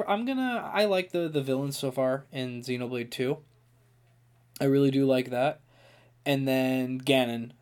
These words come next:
from Legend of Zelda. So those are, those are some, uh, some pretty solid ones so far. Uh, and last question is question forty.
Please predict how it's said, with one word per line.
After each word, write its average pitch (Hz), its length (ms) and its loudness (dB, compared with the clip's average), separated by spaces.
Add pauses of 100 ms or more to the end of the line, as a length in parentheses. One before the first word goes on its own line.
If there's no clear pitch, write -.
from 117 560 -6 (100)
Legend 127 320 0
of 117 60 -6
Zelda. 113 460 -10
So 214 160 -6
those 226 180 0
are, 185 260 4
those 139 240 -2
are 135 160 2
some, 123 280 -6
uh, 123 220 -10 (420)
some 135 280 -2
pretty 123 680 -4
solid 120 580 -6
ones - 480 -14
so - 220 -12
far. 107 320 -12 (1700)
Uh, 117 300 -2
and 120 240 -6
last 196 320 -2
question 131 440 -8
is 110 80 -12
question 131 460 -6
forty. 117 640 -8